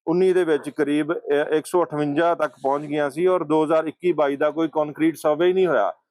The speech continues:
ਫਿਰ ਅੱਜ ਦੋ ਹਜ਼ਾਰ ਪੱਚੀ ਆ, ਇਸ ਸਾਲ ਵੀ ਕੋਈ ਏਦਾਂ ਦਾ ਪ੍ਰੋਪਰ ਸਰਵੇ ਏਜੰਸੀਜ਼ ਨੇ ਨਹੀਂ ਕੀਤਾ। ਇੱਥੋਂ ਸਾਨੂੰ ਪਤਾ ਲੱਗ ਰਿਹਾ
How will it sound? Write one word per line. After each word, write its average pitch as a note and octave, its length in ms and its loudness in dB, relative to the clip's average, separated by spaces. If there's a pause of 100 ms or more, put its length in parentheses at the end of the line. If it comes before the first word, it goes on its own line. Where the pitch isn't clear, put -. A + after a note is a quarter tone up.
(160)
ਫਿਰ E3+ 180 2
ਅੱਜ E3+ 80 0
ਦੋ D#3+ 180 2
ਹਜ਼ਾਰ D#3 200 0
ਪੱਚੀ D#3+ 360 -4
ਆ, F#3+ 60 2
ਇਸ E3 260 0
ਸਾਲ F3 260 0
ਵੀ E3 120 -2
ਕੋਈ D#3 200 0
ਏਦਾਂ C#3 240 0
ਦਾ C#3 120 0
ਪ੍ਰੋਪਰ C3+ 360 -4
ਸਰਵੇ C#3+ 440 0 (380)
ਏਜੰਸੀਜ਼ C#3+ 440 -2
ਨੇ D#3+ 140 0
ਨਹੀਂ E3 300 0
ਕੀਤਾ। B2 460 0
ਇੱਥੋਂ C#3 240 -2
ਸਾਨੂੰ D#3 260 -2
ਪਤਾ C#3+ 240 0
ਲੱਗ B2+ 240 0
ਰਿਹਾ B2 260 2